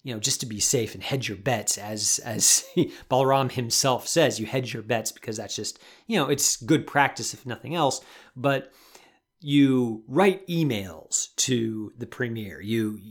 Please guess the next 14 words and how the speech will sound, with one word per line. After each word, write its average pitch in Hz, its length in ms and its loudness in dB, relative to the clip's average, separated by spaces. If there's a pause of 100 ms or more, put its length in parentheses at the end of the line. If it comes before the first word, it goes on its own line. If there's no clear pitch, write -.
(100)
you, 127 540 -4
that 131 360 0
stuff - 360 -2
is 123 140 -8
much 131 240 -6
more 117 140 -4
concrete, 110 520 -8
and 107 220 -10
that's 113 260 -6
the 113 80 -8
thing 104 400 -8
that 101 120 -16
these 107 180 -6
characters 98 640 -8